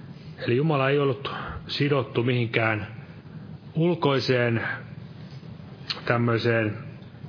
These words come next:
maailmanpoliittiseen tilanteeseen. Hän ei ole tänäkään päivänä sidottu näihin asioihin, kuka hallitsee ja mitä maata hallitsee ja näin edespäin, vaan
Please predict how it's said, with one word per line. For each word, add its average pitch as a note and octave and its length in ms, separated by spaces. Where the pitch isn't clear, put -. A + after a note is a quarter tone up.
maailmanpoliittiseen B2 1000
tilanteeseen. A#2 1040
Hän C3+ 140
ei C3 80
ole B2+ 120
tänäkään C3+ 460
päivänä A#2+ 460
sidottu B2 480
näihin A#2 300
asioihin, A#2+ 340
kuka A#2 260
hallitsee B2+ 580
ja A2+ 120
mitä A#2+ 380
maata A#2 320
hallitsee A2+ 520
ja G#2 60
näin C3+ 200
edespäin, A2 500
vaan G#2+ 220